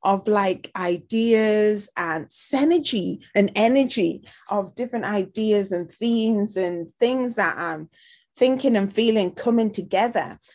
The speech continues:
and I'm expressing it, but just for me. You know, I do, I do have commissions and I do work for other people, but this is just for me, this creativity flow or practice that I'm doing.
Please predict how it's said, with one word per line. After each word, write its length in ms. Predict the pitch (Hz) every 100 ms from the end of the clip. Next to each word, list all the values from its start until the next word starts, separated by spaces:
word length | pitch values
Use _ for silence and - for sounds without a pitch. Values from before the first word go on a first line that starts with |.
| -
and 160 | 214
I'm 100 | 233
expressing 800 | 233 - - - 254 254 - 330 233
it, 200 | - _
but 180 | 254 262
just 300 | 311 320 -
for 100 | 311
me. 600 | 285 285 330 392 190 - _ _ _ _
You 120 | 240
know, 240 | 247 262
I 100 | 247
do, 380 | 240 254 262 254
I 80 | 214
do 260 | 208 233 226
have 260 | 214 220 -
commissions 720 | 185 190 196 - 196 190 185
and 100 | 180
I 60 |
do 320 | 175 196 196 180
work 280 | 180 170
for 220 | 170 - 170
other 140 | 170
people, 340 | 175 226 214 - -
but 180 | 233 233
this 220 | 277 -
is 160 | 285 269
just 320 | 254 233 -
for 100 | 196
me, 440 | 196 202 302 311
this 320 | 202 214 -
creativity 1160 | - - 202 190 180 - 190 175 - 180 165 - _ _
flow 600 | - 226 190 180 165 170 147
or 180 | 160 147
practice 640 | - - 165 - - 165 -
that 160 | 156
I'm 160 | 165 165
doing. 380 | 170 160 151